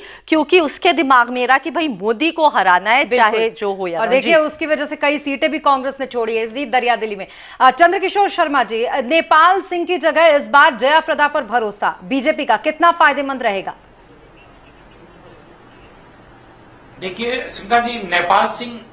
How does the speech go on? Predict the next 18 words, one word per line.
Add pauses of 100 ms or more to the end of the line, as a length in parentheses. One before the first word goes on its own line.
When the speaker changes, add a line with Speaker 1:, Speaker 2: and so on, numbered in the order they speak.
(140)
Speaker 3:
मात्र
उस
समय
जो
है,
अ, (1300)
लगभग, (440)
अ, (440)
अ, (540)
तीस
या
बत्तीस
हजार
वोटों
से
जीते
थे। (240)
Speaker 2:
हाँ।